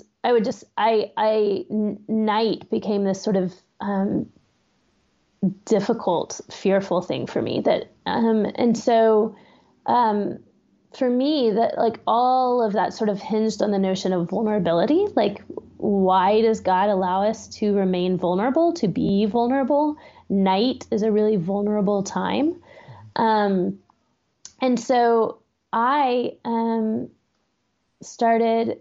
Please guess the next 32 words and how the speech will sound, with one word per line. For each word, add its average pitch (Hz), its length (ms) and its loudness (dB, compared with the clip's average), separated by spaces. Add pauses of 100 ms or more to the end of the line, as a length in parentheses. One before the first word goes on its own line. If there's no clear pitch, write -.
(160)
I, 240 100 0
I, - 380 -4 (160)
like, 208 320 -4
really 240 300 2
through 220 220 0
a 196 60 -2
counselor, 214 720 -4 (540)
um, 214 340 0
came 233 300 -2
back 202 220 0
to 226 80 -4
the 208 60 -2
practice 190 460 -6
of 180 160 -8
Compline, - 720 -6 (140)
which 220 240 0
is, 202 400 -4 (220)
um, 180 480 -2 (120)
an 214 100 0
Anglican 214 880 0 (100)
office 190 400 0
of 233 160 -4
prayer 175 600 0
at 208 80 -2
night. 190 280 -2
It's - 180 -8
the 196 100 -4
final 196 560 -2
prayers 190 480 -2
of 175 100 -4
the 202 80 -2
night. 170 580 -4